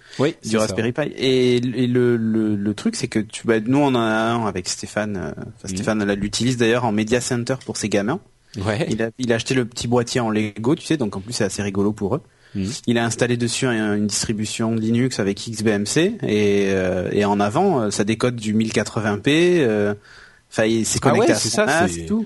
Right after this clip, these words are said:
Speaker 2: C'est, enfin, c'est,
Speaker 1: c'est,
Speaker 2: c'est, faut
Speaker 1: c'est
Speaker 2: pas croire, hein. C'est pas une, une machine, euh, toute pourrie, hein.
Speaker 1: Mhm. Tout à fait.
Speaker 2: Donc c'est intéressant. C'est de, du mi-, du, euh, du Lilliput Computing, tu vois.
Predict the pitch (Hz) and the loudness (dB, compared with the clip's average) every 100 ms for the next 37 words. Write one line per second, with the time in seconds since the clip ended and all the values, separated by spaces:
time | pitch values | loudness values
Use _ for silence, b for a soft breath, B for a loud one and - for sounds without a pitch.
0 | 135 - 110 117 - 120 - 110 85 - | -6 -8 -4 -2 0 0 0 -4 -6 -6
1 | - 170 196 262 190 190 - - 147 156 | 2 2 4 2 0 -4 -8 -4 -2 -2
2 | 120 110 110 107 107 107 107 110 120 156 | -2 -2 -2 -2 -2 -2 -2 -2 -2 -2
3 | 165 120 110 107 - 180 269 196 190 190 | 0 0 -2 -4 -4 0 2 0 -2 -10
4 | _ 113 120 147 - - b b _ - | _ -8 -4 -2 -4 -16 b b _ -20
5 | - - 143 - 98 - - 120 156 165 | -16 -4 -4 -2 -6 -6 -6 -2 -2 0
6 | 175 - - 101 - - 123 117 120 135 | 0 -2 -6 -6 -6 -8 -4 -4 -2 0
7 | 170 151 135 143 139 135 139 139 B B | 0 0 0 2 2 0 -2 -6 B B
8 | 127 127 113 131 131 185 185 180 - 202 | -2 -2 0 0 2 2 2 0 0 -4
9 | - 165 - 143 - 107 104 - 104 131 | 0 -2 0 -4 0 -2 -2 -4 -4 -4